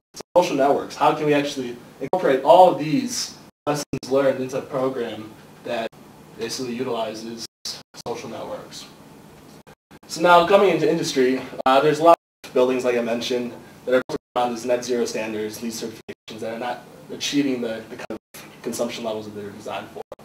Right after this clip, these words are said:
Uh, furthermore, there all have been some very successful behavior approaches and programs. Um, notably, Starbucks and the U S P S. Starbucks introduced, uh, a green mandate a few years ago,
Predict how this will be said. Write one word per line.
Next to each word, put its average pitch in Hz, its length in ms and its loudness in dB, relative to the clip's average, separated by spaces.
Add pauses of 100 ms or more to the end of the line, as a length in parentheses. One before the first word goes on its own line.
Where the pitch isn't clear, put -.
(600)
Uh, 110 280 -2
furthermore, 165 760 10 (360)
there 139 100 2
all 151 140 8
have 165 300 8
been 156 120 2
some 123 220 -4
very 135 140 4
successful 123 460 -4
behavior 123 480 -2
approaches 127 500 -4 (160)
and - 160 -12
programs. 107 640 -10 (380)
Um, 113 520 -4 (140)
notably, 143 640 4 (1700)
Starbucks - 640 8 (220)
and 123 380 -4
the 113 60 -8
U 131 160 2
S - 180 -2
P 120 140 -4
S. - 500 -4
Starbucks - 920 4
introduced, 143 580 2
uh, 123 200 6
a - 280 -6
green 139 280 -2
mandate 131 520 2
a 120 40 -8
few 127 140 -6
years 120 320 0
ago, 123 480 6